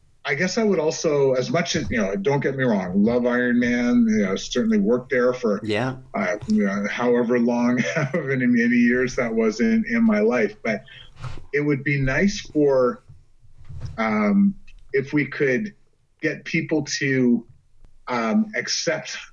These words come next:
Speaker 1: just triathlon being as big a deal. And,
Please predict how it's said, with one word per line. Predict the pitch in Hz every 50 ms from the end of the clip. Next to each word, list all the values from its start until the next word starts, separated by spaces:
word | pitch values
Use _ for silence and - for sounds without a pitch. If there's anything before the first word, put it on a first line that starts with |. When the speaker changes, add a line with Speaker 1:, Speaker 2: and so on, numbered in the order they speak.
| - - - -
Speaker 1:
just | - - 170 165 - -
triathlon | - - 156 139 127 123 160 196 196 - 143 127 113 101 95 90 90 92 95 101 - - - 90 117 123 117
being | 127 131 127 120 117 113
as | 113 110 107
big | - - 120 113 104
a | 104
deal. | 95 104 107 101 90 85 82 90
And, | 101 104 110 107 104 101